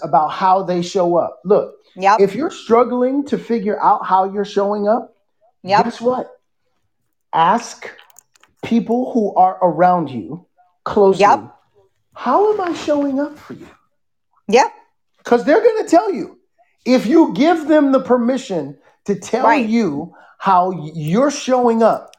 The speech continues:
Speaker 1: the people around you who really care about you are going to tell you.
Speaker 2: Right.
Speaker 1: Right?
Speaker 2: You know what the
Speaker 1: You're
Speaker 2: hard, the hard part about that is that some people don't have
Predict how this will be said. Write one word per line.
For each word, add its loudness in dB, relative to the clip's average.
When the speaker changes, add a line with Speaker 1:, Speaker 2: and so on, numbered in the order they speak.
Speaker 1:
the -4
people 2
around 2
you 0
who -4
really -4
care -2
about 0
you -6
are 0
going -2
to -4
tell 0
you. -10
Speaker 2:
Right. 2
Speaker 1:
Right? -2
Speaker 2:
You 6
know 2
what 0
the 0
Speaker 1:
You're 2
Speaker 2:
hard, 2
the 0
hard 0
part 2
about -2
that -2
is -10
that -10
some -10
people -12
don't -4
have -6